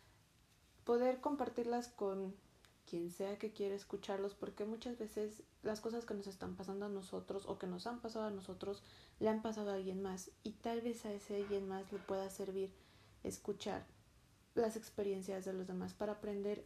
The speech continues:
e incluso a mí escuchar experiencias para aprender. Llevo muchos meses,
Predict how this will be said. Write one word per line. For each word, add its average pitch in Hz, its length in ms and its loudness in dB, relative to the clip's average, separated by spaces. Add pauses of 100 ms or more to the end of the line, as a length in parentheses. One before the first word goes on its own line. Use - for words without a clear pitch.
(240)
e 220 80 4
incluso 208 380 2
a - 20 -2
mí 320 180 2
escuchar 208 400 -2
experiencias 190 500 -4
para 185 200 -4
aprender. 202 400 -4 (1900)
Llevo 269 300 6
muchos 302 440 4
meses, 226 640 -4